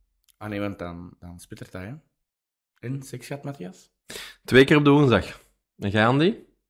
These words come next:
Speaker 1: Nee, ja. Wel, eh, paaseieren geschilderd. Hard gekookt. Heel gezellig.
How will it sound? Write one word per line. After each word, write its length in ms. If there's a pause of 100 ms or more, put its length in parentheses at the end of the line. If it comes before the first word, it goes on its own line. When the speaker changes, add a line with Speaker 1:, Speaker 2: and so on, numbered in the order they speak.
(500)
Speaker 1:
Nee, 280
ja. 360
Wel, 500
eh, 220
paaseieren 480
geschilderd. 600
Hard 240
gekookt. 500 (260)
Heel 180
gezellig. 380